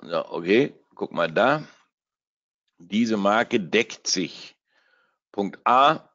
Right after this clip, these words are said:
mit dem nächsten Anlauf nach unten, deckt sich mit dem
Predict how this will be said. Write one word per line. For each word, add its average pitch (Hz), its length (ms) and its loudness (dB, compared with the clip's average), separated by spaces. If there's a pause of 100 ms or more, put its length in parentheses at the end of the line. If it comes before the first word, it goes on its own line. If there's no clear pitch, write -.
(1900)
mit 98 140 -8
dem 101 160 -4
nächsten 117 380 -4
Anlauf 113 540 2
nach 92 180 0
unten, 143 600 -2 (340)
deckt 117 520 -2
sich - 460 -6
mit 104 320 -2
dem 92 440 2